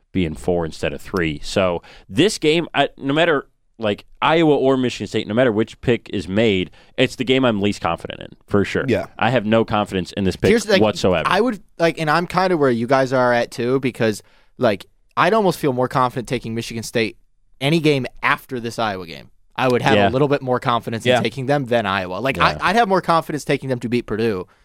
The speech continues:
Speaker 3: than beating Iowa.
Speaker 1: So you took Michigan
Speaker 2: I'm,
Speaker 1: State.
Speaker 2: I'm taking Michigan State to beat Iowa.
Speaker 1: Okay. I am also taking Michigan State, and here's the only reason. It's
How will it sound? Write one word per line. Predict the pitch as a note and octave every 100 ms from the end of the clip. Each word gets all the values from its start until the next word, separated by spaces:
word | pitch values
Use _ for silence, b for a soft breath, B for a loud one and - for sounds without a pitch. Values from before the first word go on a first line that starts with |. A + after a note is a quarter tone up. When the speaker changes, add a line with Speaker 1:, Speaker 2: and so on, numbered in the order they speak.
| _
Speaker 3:
than | A2 G2+
beating | G#2 F2+
Iowa. | E2 D2+ A1+
Speaker 1:
So | -
you | F#2+ A2
took | A#2+ C#3 -
Michigan | A2 - F#2+
Speaker 2:
I'm, | E2+
Speaker 1:
State. | - A#2 E2+ D#2+
Speaker 2:
I'm | A2 A2+
taking | G#2+ B2 A2+
Michigan | A2 - G2+
State | - F#2
to | -
beat | F2+ E2
Iowa. | D#2 - D2+ D#2+
Speaker 1:
Okay. | D#2 D#2 - -
I | G2+ B2
am | C#3 C3 A#2 - -
also | A2 G2+ G2
taking | G#2 F#2+ F#2+
Michigan | F#2+ - G2+ F2
State, | - G2+
and | - F#2
here's | A#2 E3+
the | D#3+ C3 -
only | A2+ G2+
reason. | F#2 D#2+ D2+ -
It's | F#2 -